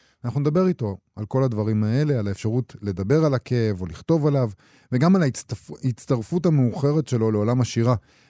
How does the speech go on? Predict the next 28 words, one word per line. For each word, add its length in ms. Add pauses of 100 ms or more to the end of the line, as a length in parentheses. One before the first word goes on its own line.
מלא 300
התככים. 720 (220)
הוא 140
כותב 280
הרבה 260
גם 180
על 120
ה-, 260
הכתיבה 360
שלו 140
היא 60
הרבה 120
פעמים 200
ארס 220
פואטית, 500
הוא 80
כותב 300 (200)
על 180
הכתיבה, 680
הוא 200
כותב 320
על 80
החיים 420
שלו, 240
הוא 80
כותב 240
על 60
מפגשים. 580